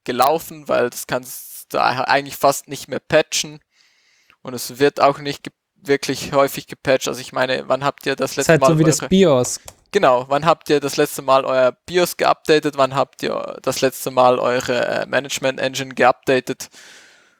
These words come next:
Speaker 1: Vermutlich, äh, nie.
Speaker 2: Ja.
Speaker 1: Und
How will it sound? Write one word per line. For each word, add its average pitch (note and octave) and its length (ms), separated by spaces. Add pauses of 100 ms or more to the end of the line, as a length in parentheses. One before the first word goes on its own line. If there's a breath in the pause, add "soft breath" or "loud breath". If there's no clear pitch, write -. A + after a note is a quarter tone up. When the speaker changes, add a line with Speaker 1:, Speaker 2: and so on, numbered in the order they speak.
(140 soft breath)
Speaker 1:
Vermutlich, C3+ 720
äh, A#2+ 300
nie. G3 340 (1300 loud breath)
Speaker 2:
Ja. C3+ 80
Speaker 1:
Und D3 220